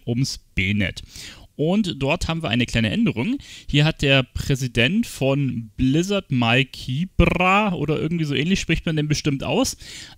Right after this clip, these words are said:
ähm, einen kleinen Tweet verpasst. Ich bin jetzt persönlich nicht auf Twitter, aber auf W O W Head, ähm, haben die das einmal hier gepostet. Und ja, was sagt dieser Tweet, ähm, von dem Mike?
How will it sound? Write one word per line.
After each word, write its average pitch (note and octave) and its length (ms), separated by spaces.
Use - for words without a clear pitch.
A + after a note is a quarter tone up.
ähm, C#3+ 260
einen C3+ 260
kleinen B2 220
Tweet - 220
verpasst. - 480
Ich - 120
bin E3+ 120
jetzt F3 160
persönlich D#3+ 360
nicht D#3+ 200
auf C3+ 120
Twitter, G3+ 380
aber D3+ 400
auf C#3 240
W C3+ 60
O B2+ 120
W A#2+ 80
Head, A#2+ 300
ähm, C3 340
haben C3+ 160
die C#3 80
das B2+ 180
einmal B2 300
hier A#2+ 320
gepostet. - 1120
Und F#3+ 180
ja, C#3 140
was A#2 140
sagt F#3 160
dieser G3+ 200
Tweet, G#3+ 360
ähm, C#3+ 340
von D3 240
dem D3 160
Mike? C#3 460